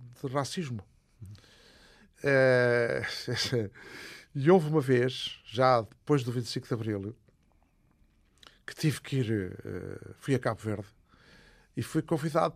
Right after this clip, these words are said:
para uma festa, eh, na Ilha do Sal. Eh, e não, foi, foi antes ainda do vinte e cinco de Abril. E depois, a certa altura, convidaram-me para eu ir lá,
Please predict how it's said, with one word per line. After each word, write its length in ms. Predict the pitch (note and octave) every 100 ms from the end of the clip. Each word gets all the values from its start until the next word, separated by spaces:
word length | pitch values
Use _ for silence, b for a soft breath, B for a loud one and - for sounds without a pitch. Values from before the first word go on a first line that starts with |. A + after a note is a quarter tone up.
| -
para 120 | E3+
uma 140 | D#3+
festa, 480 | - E3+ - F#3+ F3+ b b b b
eh, 160 | D3 D3+
na 80 |
Ilha 160 | E3+ F3
do 80 | E3+
Sal. 320 | G3+ D#3 - _ _ _ _ _ -
Eh, 840 | A2+ A2+ A2 G#2 G2+ G2 F#2+ - - _ -
e 640 | B2 A#2 G#2+ G2 F#2+ F2+ - -
não, 160 | C#3+
foi, 240 | C3+ D#3 -
foi 240 | - C#3+
antes 180 | F3+ -
ainda 220 | D#3 D3+
do 100 | C#3
vinte 140 | C3+ B2+
e 20 |
cinco 140 | C#3 -
de 60 |
Abril. 220 | G#2+ G#2 - _ _ b b b b b b b b -
E 60 |
depois, 340 | - - C#3 C3+
a 60 |
certa 260 | C3 D3 D#3
altura, 260 | - F3+
convidaram-me 560 | F#3 F#3+ G3 F3+ F#3 E3+
para 180 | - F#3+
eu 140 | F#3+
ir 80 | G3
lá, 360 | F3+ E3+ E3+